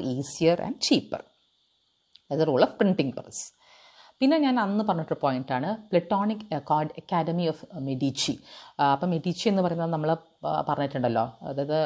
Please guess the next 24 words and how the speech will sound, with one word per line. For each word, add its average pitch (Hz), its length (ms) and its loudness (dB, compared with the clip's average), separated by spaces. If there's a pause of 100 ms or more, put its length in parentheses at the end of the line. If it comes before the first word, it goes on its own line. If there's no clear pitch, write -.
(200)
ഉം, 120 260 -2 (480)
കോസിമോ 156 580 4
ഡി 156 140 2
മെഡിച്ചി 117 360 -4 (100)
അദ്ദേഹമാണ് 135 420 -6
കണ്ടുപിടിക്കുന്നത്. 117 560 -2 (400)
ആ - 20 2 (200)
ഒരു, 294 160 2 (260)
ഏഹ്, 165 400 4 (460)
അക്കാദമിയിലുള്ള 165 720 2
ഒരു 151 120 -2
പ്രധാനപ്പെട്ട 160 540 -2
സ്കോളറിൻ്റെ 143 580 -4
പേരാണ്, 139 200 -2
ഹ്യൂമാനിസ്റ്റ് 147 640 -4
സ്കോളറാണ് 135 460 -2 (100)
പിക്കോ - 420 -2 (160)
ഡെല്ല 127 380 4
മിറൻഡോള. 117 500 0 (540)
This 277 120 0 (140)
person 175 320 4 (100)
was, 156 140 2 (100)
you 143 100 -2
know, 185 120 -2